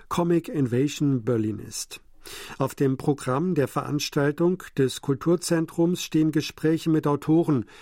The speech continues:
und die Aufführung einer Dokumentation.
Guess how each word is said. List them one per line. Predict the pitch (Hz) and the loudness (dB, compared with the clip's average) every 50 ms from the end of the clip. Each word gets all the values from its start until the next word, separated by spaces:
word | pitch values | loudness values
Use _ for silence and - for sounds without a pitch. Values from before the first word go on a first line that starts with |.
| - - - | -20 -20 -4
und | - 156 139 120 | -2 0 0 0
die | 143 131 | 0 -2
Aufführung | 120 120 131 135 - - - 160 170 160 180 175 - | 0 0 -2 -2 -2 0 0 0 2 2 2 2 0
einer | 139 131 131 127 | 0 0 0 0
Dokumentation. | 113 139 127 - 139 123 120 117 113 - 117 110 - - - 117 - - - - - | 0 -2 -2 0 0 0 2 0 0 -2 -4 -4 -4 -6 -6 -8 -10 -12 -14 -16 -18